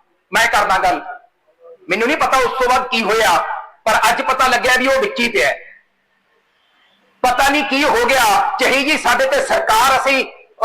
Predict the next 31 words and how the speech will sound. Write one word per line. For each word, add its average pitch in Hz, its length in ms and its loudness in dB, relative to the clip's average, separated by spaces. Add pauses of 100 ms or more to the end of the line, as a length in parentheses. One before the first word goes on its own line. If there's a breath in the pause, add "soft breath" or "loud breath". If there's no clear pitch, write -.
ਅ, - 20 0
ਅ, 233 360 2
ਸਿੱਟ 233 260 -4
ਲਈ, 254 240 0 (500)
ਥੱਲੇ 254 280 2
ਅਫਸਰਸ਼ਾਹੀ 269 600 0
ਵੀ 277 100 0
ਉਹੀ 240 200 2
ਜੀ 233 120 -2
ਹੋ - 140 0
ਗਈ। 170 160 -2 (2250)
ਕਮ 254 120 2
ਸੇ 285 160 0
ਕਮ 294 220 2
ਇਹ 285 140 2
ਤਾਂ 320 140 2
ਪੜ੍ਹੇ 320 280 0
ਲਿਖੇ 277 280 0
ਲੋਕ 247 240 0
ਨੇ। 247 420 0 (1080)
ਮੈਂ 269 120 2
ਕਹਿੰਦਾ 302 220 2
ਯਾਰ 294 180 2
ਬਾਕੀ 233 300 0
ਦੀ 277 140 -2
ਗੱਲ 269 120 2
ਛੱਡੋ, 208 600 -2 (880)
ਅਸੀਂ 294 160 0
ਤਰਸ 262 340 0
ਖਾਂਦੇ 262 280 2
ਹਾਂ, 277 180 4